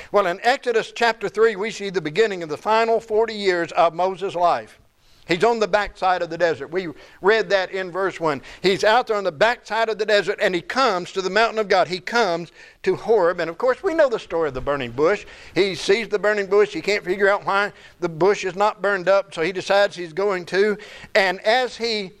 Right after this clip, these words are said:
comes to this burning bush, God tells him what he wants with him. "Lead my children of Israel out of Egypt and lead them to the promised land." And what does Moses do? Now, we only read to the twelfth verse. We're gonna look at some other verses in that chapter and also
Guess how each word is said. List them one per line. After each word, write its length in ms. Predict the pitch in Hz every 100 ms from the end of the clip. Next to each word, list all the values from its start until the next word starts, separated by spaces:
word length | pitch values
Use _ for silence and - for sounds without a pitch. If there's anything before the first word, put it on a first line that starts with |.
| _ -
comes 240 | 226 247 196
to 100 | 214
this 160 | 208
burning 340 | 208 220 214 196
bush, 240 | 175 143
God 280 | 160 175 151
tells 260 | - 170 123
him 140 | 120
what 120 | 135
he 60 | 131
wants 260 | 135 131 -
with 200 | 110 101
him. 100 | 104 - - - - - - - - -
"Lead 300 | 175 202 147
my 200 | 175 151
children 580 | - 202 175 107 104 - _ _
of 180 | - 127
Israel 480 | 170 160 - 131 120
out 280 | 156 165 151 -
of 240 | 147 131
Egypt 460 | 160 160 135 120 107
and 140 | 123
lead 360 | 139 190 165 147
them 200 | 143 131
to 380 | - 196 151 139 - - -
the 140 | 143
promised 500 | 139 - 185 156 143
land." 260 | 165 147 131
And 120 | 143
what 160 | 392 269
does 160 | 165
Moses 440 | 139 156 147 117 107
do? 360 | 131 147 233 220 - -
Now, 200 | 208 214 202
we 160 | 202 302
only 240 | 269 208
read 320 | 185 220 208
to 80 | -
the 120 | 160
twelfth 340 | 147 208 190 -
verse. 260 | 220 190
We're 120 | 233 269
gonna 120 | 220
look 200 | 214 196
at 100 | 165
some 160 | 175
other 180 | 208 202
verses 420 | 165 202 185 160
in 120 | 165 165
that 200 | 202 -
chapter 340 | 180 185 180
and 80 | 165
also 420 | 180 - 165 160